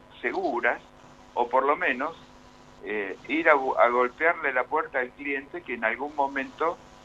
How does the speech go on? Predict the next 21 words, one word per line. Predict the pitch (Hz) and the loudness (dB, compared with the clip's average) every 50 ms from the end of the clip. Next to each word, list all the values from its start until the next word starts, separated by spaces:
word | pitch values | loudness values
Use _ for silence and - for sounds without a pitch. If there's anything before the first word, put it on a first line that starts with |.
| - - - | -18 -12 -12
estuvo | 107 110 - 135 135 127 120 | -12 -8 -2 0 0 2 2
mirando | 113 107 110 110 107 107 101 | 2 0 0 0 0 -2 -6
tus | 95 - 113 | -6 -8 -10
cosas. | - - - 147 95 - - - - - - - - - - - - - - - - - - - - - - - | -4 0 0 0 0 -2 -6 -14 -16 -16 -18 -20 -20 -20 -20 -20 -20 -20 -20 -20 -20 -20 -20 -20 -20 -12 0 4
Por | 113 117 - 143 | 6 6 6 4
ende, | 147 143 117 117 | 0 2 2 2
vos | 135 143 - | 2 0 -2
fíjate | 139 127 139 131 - - 90 | -2 0 2 2 0 0 -4
que | 95 | -4
vos | 107 123 131 - | -4 -4 -4 -4
te | 143 123 | -6 -8
metés | 120 117 117 113 98 82 - - | -6 -6 -4 -4 -4 -4 -4 -4
a | 92 | -4
aver-, | 98 98 101 104 101 92 - - | -4 -4 -4 -10 -10 -8 -8 -6
averiguar | 104 107 107 110 120 131 123 117 | -6 -4 -2 0 4 4 4 4
por | - 110 113 117 | 2 -2 -2 -2
un | 120 123 | -2 -2
neumático | 127 123 123 123 - 131 120 101 - - 92 82 - 85 80 80 - - - - - - - - - - | -2 -2 0 0 2 4 4 2 2 -4 -14 -12 -8 -8 -8 -8 -10 -14 -20 -20 -20 -20 -20 -20 -16 -10
en | 95 98 98 98 | -8 -8 -4 -2
alguna | 101 104 107 107 123 135 143 139 135 123 | -2 -2 0 0 -2 -2 0 2 2 2
de, | 113 110 107 101 104 101 95 90 | 4 2 2 0 0 -2 -2 -4